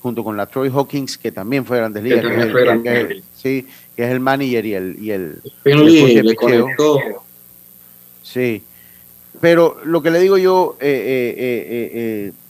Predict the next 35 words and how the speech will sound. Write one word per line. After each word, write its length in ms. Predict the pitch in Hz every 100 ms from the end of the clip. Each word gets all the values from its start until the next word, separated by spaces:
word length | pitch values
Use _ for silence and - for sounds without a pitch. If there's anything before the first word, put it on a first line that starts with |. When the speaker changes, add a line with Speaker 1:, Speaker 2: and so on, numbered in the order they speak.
| - 110
Speaker 1:
Diome, 400 | 160 151 143 127
es 120 | 143
que 100 | -
han 80 | 156
sido 160 | 156 165
inteligentes 460 | 151 127 139 156
para 160 | - 123
ma-, 140 | 117
hasta 300 | - 117 120
manejar 380 | 117 113 123 151
el 120 | 156
picheo, 420 | - 117 143 143
porque 640 | 127 135 131 131 110 120 110 _ _ - - - - _ _ -
en 200 | 165 151
papel 580 | 160 143 - 220 233 226
su 180 | - 170
mejor 300 | 151 202 208
ficha 540 | 214 202 214 208 - _ _ _ - - _ _ _
del 240 | 131 151 147
picheo 300 | 139 - 185
es 60 |
la 80 | 185
que 100 | 139
va 120 | 147
mañana. 540 | 156 160 202 160 95 90 -
O 20 |
sea, 280 | - 131 107 - - _ -
ellos 260 | 151 175
han 140 | 180 180
ganado 500 | 175 175 180 180 180
con 200 | 156 135
lo 120 | 123
que 100 | 135
han 160 | 147 160
tenido 600 | 175 180 170 151 160